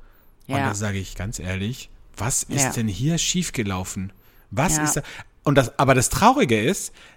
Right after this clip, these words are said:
Speaker 1: dass ich das nicht mal so schlimm finde wie die Sandalen.
Speaker 2: Ja, wegen, wegen der Fußbedeckung, weil du die
Speaker 1: Ja,
Speaker 2: Füße
Speaker 1: wahrscheinlich,
Speaker 2: nicht
Speaker 1: weil die
Speaker 2: siehst.
Speaker 1: Füße bedeckt sind,
Speaker 2: Und
Speaker 1: ne?
Speaker 2: es sieht ein bisschen mit diesen hochgezogenen Socken, also abgesehen davon, dass ich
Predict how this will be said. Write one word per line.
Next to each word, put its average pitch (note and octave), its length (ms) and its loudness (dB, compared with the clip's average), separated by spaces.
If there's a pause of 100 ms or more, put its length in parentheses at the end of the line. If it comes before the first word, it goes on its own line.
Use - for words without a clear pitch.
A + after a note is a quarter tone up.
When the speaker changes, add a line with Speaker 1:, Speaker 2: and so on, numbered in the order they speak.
Speaker 1:
dass B2+ 180 2
ich B2 140 -2
das F3+ 260 0
nicht A3 200 2
mal G#3+ 120 4
so E3 120 0
schlimm G3 320 2
finde E3 360 0
wie D3+ 100 0
die D3+ 120 0
Sandalen. C3+ 640 -2 (260)
Speaker 2:
Ja, C3+ 280 0
wegen, C3+ 360 -2
wegen C#3 300 -2
der A#2+ 160 4
Fußbedeckung, B2+ 920 -4
weil A2+ 120 -2
du A2 100 -4
die C3 80 0
Speaker 1:
Ja, C#3+ 160 6
Speaker 2:
Füße B2 160 -4
Speaker 1:
wahrscheinlich, D#3 520 6
Speaker 2:
nicht A2 60 2
Speaker 1:
weil C3 100 6
die C3+ 80 6
Speaker 2:
siehst. - 80 -4
Speaker 1:
Füße G3+ 260 4
bedeckt F#2+ 420 -6
sind, F#3 160 -6
Speaker 2:
Und G3 120 6
Speaker 1:
ne? G#3+ 80 4
Speaker 2:
es D3+ 160 2
sieht G#3 240 -2
ein G#3+ 120 2
bisschen A#3 360 2
mit A3+ 160 0
diesen F#3 260 0
hochgezogenen F#3 880 0
Socken, C#3 600 2
also - 180 -2
abgesehen D#3 480 0
davon, C#3+ 340 0
dass C#3+ 160 -2
ich D3 160 -6